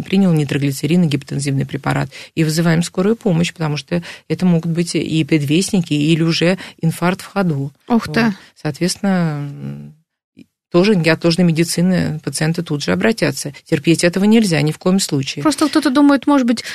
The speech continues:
Speaker 2: межреберная невралгия, остеохондроз у
Speaker 1: Вот
Speaker 2: нас
Speaker 1: это
Speaker 2: вот
Speaker 1: часто
Speaker 2: вдруг.
Speaker 1: бывает,
Speaker 2: Да,
Speaker 1: да.
Speaker 2: вот, вот с этим как не перепутать,
Speaker 1: Это
Speaker 2: потому
Speaker 1: часто
Speaker 2: что
Speaker 1: бывает.
Speaker 2: бывает, как-то повернулся не так что-то, и всё везде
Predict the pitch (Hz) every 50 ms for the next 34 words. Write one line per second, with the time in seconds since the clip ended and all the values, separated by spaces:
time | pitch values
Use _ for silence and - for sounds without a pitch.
0 | - - - - 247 269 277 262 233 262 262 302 311 254 269 240 226 247 247 240
1 | 247 254 240 247 254 254 254 247 247 220 196 196 226 269 302 320 320 302 294 302
2 | - - 320 - - - 370 320 - - - 262 247 240 208 220 226 254 285 311
3 | 277 - 277 262 254 - - - - - 220 190 170 - - - 160 151 156 147
4 | 151 156 151 151 156 208 214 262 285 285 254 - - 247 160 - 277 285 - -
5 | - 339 330 - 262 240 - - 254 247 - 247 233 - - 226 240 247 - 285
6 | 285 196 226 185 185 196 196 175 240 247 269 277 165 160 - 247 285 277 294 320
7 | 311 294 - - - - - - - - - 240 - - 302 226 - 285 269 302
8 | 311 285 330 370 381 359 - - 247 269 262 269 - 240 233 - - - - 302
9 | 320 339 339 - 247 220 - - 269 254 254 254 226 220 247 277 254